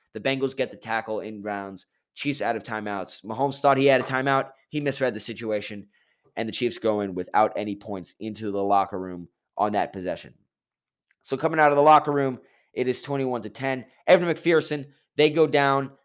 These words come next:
Uh, it's back, back and forth, back and forth, back and forth. And then with two fifty-eight to go in the third quarter, Evan McPherson hits a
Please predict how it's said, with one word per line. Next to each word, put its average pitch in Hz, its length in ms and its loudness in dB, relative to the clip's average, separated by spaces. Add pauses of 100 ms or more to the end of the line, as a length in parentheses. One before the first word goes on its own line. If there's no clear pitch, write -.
(120)
Uh, 113 380 4
it's - 140 -10
back, 147 400 2
back 151 200 4
and 143 120 -8
forth, 139 240 2
back 135 200 2
and 131 80 -6
forth, 127 260 -2
back 120 180 0
and 120 100 -16
forth. 147 240 0
And 120 140 -6
then 117 140 -4
with 113 180 -10
two 180 200 -4
fifty-eight 156 520 -4
to 139 80 -10
go 135 160 0
in 123 60 -10
the 104 40 -16
third 117 260 -4
quarter, 110 300 -4
Evan 113 220 -4
McPherson 107 420 -8
hits 101 160 -12
a 101 140 -10